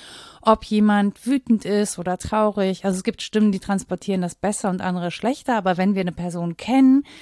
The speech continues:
dann können wir das sofort auch innerhalb von einem Bruchteil von Sekunden, ähm, beurteilen, wie sich jemand fühlt, alleine über das Hören. Wir brauchen da noch nicht mal viele andere Informationen. Wir können Menschen anhören, wie es ihnen geht.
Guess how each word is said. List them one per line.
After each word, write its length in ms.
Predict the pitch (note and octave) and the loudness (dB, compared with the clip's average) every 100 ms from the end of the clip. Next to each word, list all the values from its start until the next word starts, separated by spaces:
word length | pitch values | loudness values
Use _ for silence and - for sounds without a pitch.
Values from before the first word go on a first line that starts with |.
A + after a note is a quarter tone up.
| - - | -20 0
dann 200 | F#3+ F#3+ | 4 4
können 280 | G#3 G#3+ G#3 | 4 2 2
wir 60 | |
das 420 | G3 F3+ F3+ - - | 2 0 0 -4 -8
sofort 720 | G#3 G3 C4 - G3 G3+ - | -2 0 0 2 2 2 -2
auch 140 | G3+ | -6
innerhalb 460 | G#3 G#3+ G3+ G3+ F#3+ | 0 2 2 0 0
von 160 | - F#3+ | -2 -2
einem 180 | G3 F#3+ | 0 0
Bruchteil 440 | F#3+ D#4+ - C#4+ B3+ | 2 0 2 0 0
von 220 | A#3+ A3 | 0 0
Sekunden, 840 | G3+ - - C#4+ C4+ - F#3+ A#3 C4 - - - - | -2 -6 0 0 0 -4 -2 0 -2 -14 -20 -14 0
ähm, 400 | G#3 G3+ G3 F#3+ | 2 4 2 2
beurteilen, 800 | G#3 C#4 G#4 - D#3+ E3 G#3+ A#3+ | 0 0 -2 -2 -4 -2 -2 -4
wie 240 | G3+ B3 C4+ | 0 0 2
sich 300 | A3 A#3 - | -2 -4 -2
jemand 360 | A3 G#3 G3+ | -2 0 -4
fühlt, 580 | - - C#4+ F#3 E3 - - | -8 -2 0 0 -2 -8 -2
alleine 560 | G#3+ G#3+ A3+ C4+ C#4 B3 | 2 4 6 6 4 2
über 220 | A3 A3 | -2 -2
das 260 | G3+ - | -4 -2
Hören. 260 | C4 B3 D3+ | 0 2 0
Wir 80 | D#3 | -4
brauchen 300 | G3 G3 G3+ | -4 -2 0
da 80 | G3 | 0
noch 160 | F#3+ | 0
nicht 160 | G#3 A3 | -2 -2
mal 100 | G#3 | -4
viele 240 | - G3+ | -2 -4
andere 260 | F#3+ A3+ F#3 | -2 -2 -2
Informationen. 800 | E3+ - E3+ E3+ - F3 F#3 A3+ - - - | -6 -6 -6 -6 -6 -4 -4 -4 -8 -20 -10
Wir 80 | - | -10
können 460 | - G#3+ G#3+ A3+ G#3+ | -6 0 2 2 0
Menschen 480 | F#3 G3 A#3 A3 G#3+ - | 0 2 2 0 -4 2
anhören, 800 | A#3+ C4 A3 G#3+ A#3 A#3+ A3 E3+ | 4 4 4 2 2 2 -2 -2
wie 120 | G#3 | -6
es 180 | G3+ - | -6 -6
ihnen 240 | F#3+ F#3 | -2 -2
geht. 240 | E3+ D#3+ | -2 -6